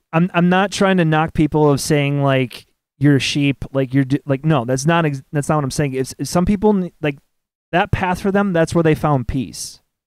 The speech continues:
And it, they wanna be part of a group. Like, that's just how human beings are wired.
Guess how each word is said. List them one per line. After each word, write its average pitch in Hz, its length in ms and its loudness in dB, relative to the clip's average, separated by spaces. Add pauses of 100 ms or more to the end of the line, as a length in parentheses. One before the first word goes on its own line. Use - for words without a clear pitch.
(400)
And 143 180 2
it, - 140 -4
they 151 360 4 (1120)
wanna 151 200 0
be 147 160 2 (180)
part 147 220 2
of 131 80 0
a 127 40 -2
group. 135 400 0
Like, 120 140 -8
that's 131 200 -4
just 143 120 -4
how 139 360 2
human 147 260 0
beings 135 260 0
are 123 80 0
wired. 120 500 -8